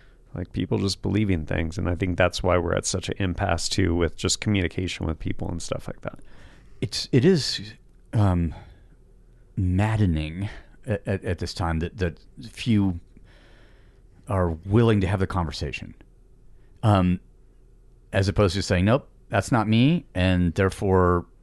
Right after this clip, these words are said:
Speaker 2: you know, your opinion is not valid, and you should be silenced, you know, in, in some way," or, "Oh, you're, you believe this, and so you get, you know, this latitude
Speaker 1: Or
Speaker 2: in
Speaker 1: just
Speaker 2: terms of
Speaker 1: ad
Speaker 2: behavior."
Speaker 1: hominem attacks too.
Speaker 2: Oh,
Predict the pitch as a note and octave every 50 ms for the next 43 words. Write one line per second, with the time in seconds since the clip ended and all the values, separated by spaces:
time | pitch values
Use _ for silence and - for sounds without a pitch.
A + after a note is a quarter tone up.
0 | - - - F#2 E2+ E2 D#2+ D#2+ D#2+ - - D#2+ D#2 D#2+ F2+ F#2+ F#2+ F#2+ F2+ -
1 | - F2+ E2 F2+ F2+ F2 E2+ E2 D#2+ D2+ - F2+ E2+ E2 D2+ D#2 D#2+ D#2 D#2 D#2+
2 | D#2+ D#2+ D2 D2 D2 D2 D2 C#2+ - E2 D2 - C#2+ D2 C#2+ C#2+ C#2 - - -
3 | - - - - - - - - - - - - - - - - - - - -
4 | - - - - - A2+ D3 D3 F#2 B1+ - - - - - - - - - -
5 | - - - - - - - G2 D2+ C2 B1 A1+ - - G2+ F2 - - - -
6 | G#2+ E2+ - G2 E2+ E2 F2+ A#2 - E2 D2 D2 D2+ D#2 D#2 - - - - -
7 | - - - - C#3 C#3 A#2+ G#2+ G#2 G2+ G2+ C3 A2+ A2+ A2+ A2 F#2+ - _ _
8 | - - D3 C3 C3 A#2 G2 A#2+ A2+ A2 G#2+ F#2+ F2+ F2+ A2+ A2 F#2+ - - -
9 | F#2 E2 - - G#2 F#2+ F2 E2+ F2+ G2 F#2 - - F#2 F2 - - - - _
10 | - - - A2 F2+ E2 D#2 D2+ D2+ - A2 G#2 G2 - - - G#2+ F#2 F2+ E2
11 | D#2+ D#2+ D2 - - - G2 D#2+ D#2 D2 D2+ - - - A2+ G#2 - A2 A#2+ G#2+
12 | - - G#2+ F#2 A#2 G#2+ G#2 G#2+ - - A2+ G#2 G2+ G#2 G#2 G#2 G2+ G2+ G2 F#2+
13 | G2+ - G#2 - - - - G2 G#2+ - - - - - G2+ G2 G2 - D#2+ B1